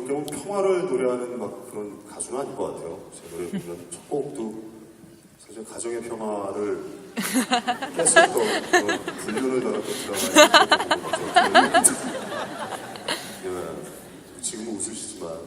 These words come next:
그때 당시 저는 좀 심각했었거든요. 이미지에 문제가 생긴 거 아닌가, 그런 생각했던 것 같고요. 예, 그 미련한 사랑이라는 곡은 저한테는 뭐,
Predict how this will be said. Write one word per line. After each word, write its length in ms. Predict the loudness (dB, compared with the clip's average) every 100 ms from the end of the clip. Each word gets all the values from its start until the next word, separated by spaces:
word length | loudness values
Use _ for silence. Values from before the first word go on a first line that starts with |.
| -14 -16 -16 -16 -18 -10
그때 180 | -8 -8
당시 160 | -10
저는 200 | -10 -10
좀 140 | -10 -12 -16 -18 -20 -20 -20
심각했었거든요. 840 | -20 -10 -8 -8 -10 -10 -10 -12 -12 -14 -14 -10
이미지에 300 | -10 -8 -8
문제가 300 | -8 -6 -6
생긴 260 | -6 -10
거 60 | -10
아닌가, 200 | -2 2 2 2 -2 -4 -6 -6 -8 -10 -10 -12 -14 -8
그런 160 | -4
생각했던 480 | -2 -4 -8 -8 -6
것 60 | -4
같고요. 500 | -4 -6 -8 -8 -12 -18 -18
예, 40 | -16 -18 -20 -20 -20 -18
그 220 | -12 -6
미련한 260 | -4 -2
사랑이라는 400 | -2 -2 -4 -4
곡은 280 | -4 -6 -6
저한테는 480 | -2 -2 0 -2 -2
뭐, 320 | -4 -6 -10